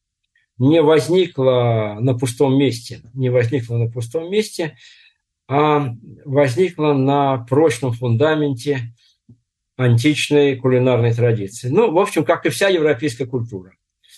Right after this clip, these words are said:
Как вся европейская культура и гастрономия,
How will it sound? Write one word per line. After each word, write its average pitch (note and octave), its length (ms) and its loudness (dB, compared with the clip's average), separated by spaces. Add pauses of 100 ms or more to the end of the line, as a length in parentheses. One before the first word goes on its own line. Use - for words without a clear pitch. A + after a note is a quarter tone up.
(280)
Как C3+ 160 0
вся F3 160 2
европейская C3+ 640 2
культура G3 720 0 (140)
и B2 400 -2 (200)
гастрономия, B2 920 -2